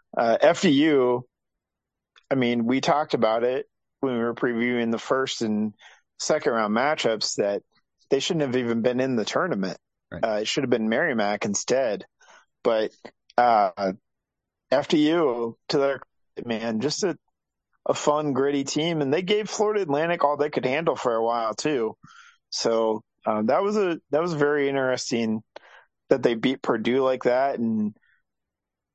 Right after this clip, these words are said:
Speaker 1: very interesting how, um, Zach Edey just didn't take a shot for, like, the last seven minutes of the game. I, I mean, I don't, I don't know how that happens, but the guard play for Purdue is what,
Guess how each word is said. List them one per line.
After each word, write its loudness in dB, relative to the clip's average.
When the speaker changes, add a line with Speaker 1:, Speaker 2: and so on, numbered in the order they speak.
Speaker 1:
very 0
interesting -2
how, -2
um, 0
Zach 0
Edey 0
just -4
didn't 0
take -2
a -2
shot -2
for, -2
like, -2
the 0
last -2
seven 0
minutes -2
of -2
the 0
game. -2
I, 0
I -2
mean, 0
I 0
don't, -4
I 0
don't -2
know 0
how 0
that -2
happens, -2
but -2
the -2
guard 0
play 0
for -4
Purdue 0
is -4
what, 0